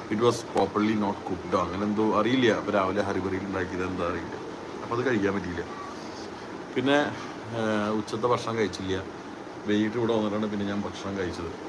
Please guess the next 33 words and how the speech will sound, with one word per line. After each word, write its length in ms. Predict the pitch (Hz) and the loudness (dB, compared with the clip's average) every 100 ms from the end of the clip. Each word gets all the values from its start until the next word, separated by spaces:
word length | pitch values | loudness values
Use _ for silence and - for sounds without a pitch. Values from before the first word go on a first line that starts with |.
| - - - - - | -10 -12 -12 -12 -10
അപ്പോഴേക്കും 360 | - 104 117 113 | -4 -2 0 0
ഈ 40 | 110 104 | -2 2
ഗ്യാസിൻ്റെ 580 | 104 98 98 107 117 117 123 | 2 4 2 0 -2 0 0
ഇഷ്യൂ 180 | - 120 | 0 0
ആണോ 100 | 117 | 2
എന്താ 120 | 107 | 2
അറിയില്ല, 220 | 104 104 104 98 107 | 2 2 0 -2 -4
ചെസ്റ്റൊക്കെ 420 | 101 - 107 113 | -4 -4 -6 0
വേ-, 220 | 110 104 - | 2 2 -2
ഭയങ്കര 240 | 104 98 104 | -4 -2 2
വേദനയും 380 | 107 98 101 101 | 2 2 0 0
കാര്യങ്ങളൊക്കെ 360 | 92 95 90 85 | 0 -2 -4 -4
ഉണ്ടായി. 200 | 82 82 - - - - - - - | -6 -6 -10 -12 -10 -10 -10 -10 -10
പിന്നെ 140 | - 98 | -6 -2
ഞാൻ 80 | 107 | 0
കുറച്ച് 200 | 101 - | 0 2
നേരം 240 | 110 110 104 | 2 4 2
റെസ്റ്റ് 220 | 95 - | 0 0
ചെയ്തു. 140 | 98 | -2
എന്നിട്ട് 160 | 95 101 120 | 0 -2 2
ഞാൻ 80 | 135 | 4
വന്നു, 180 | 127 131 117 - - 76 101 | 4 4 2 0 -8 -4 2
വൈകിട്ട് 300 | 104 104 98 | 2 2 2
വന്നു, 260 | 117 104 110 107 | 2 2 2 2
തൊഴുതു, 220 | 98 110 | 2 2
നടക്കൽ 300 | 104 90 104 107 | 0 0 0 2
തൊഴുതു, 280 | 101 95 104 98 | 2 2 0 0
ലൈവ്. 160 | 92 92 92 | 0 -2 -2
അപ്പൊ 160 | 98 | 2
ആ 80 | 107 | 4
നോക്കുമ്പോ, 520 | 113 117 104 110 107 123 123 - - - - 104 | 4 4 4 4 4 4 2 -10 -10 -10 -8 2
എന്താ 140 | 104 113 | 6 8
പറയാ, 240 | 107 107 | 8 6